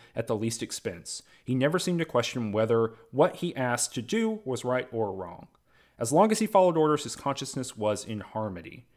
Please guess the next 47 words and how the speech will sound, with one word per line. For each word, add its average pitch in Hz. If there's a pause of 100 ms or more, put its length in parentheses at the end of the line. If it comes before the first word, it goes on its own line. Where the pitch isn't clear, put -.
(280)
For 117
him, 208
the 170
meaning 143
of 107
life 123
was 110
to 107
be 107
part 110
of 92
a -
strong, 135
organized 110
institution. 175 (240)
Nothing 131
else 113
mattered. 90 (160)
In 123
peaceful, 202
well-ordered 135
times, 143
a -
man 120
like, 107 (320)
like 113
Adolf 120
Eichmann 151 (240)
might 135
have 123
been 131
an 113
esteemed 147
pillar 143
of 107
the 101
community, 190 (340)
but -
the 117
vulnerability 143
of 160
his 120
life 156
theme 165
becomes 117
apparent 190
when 120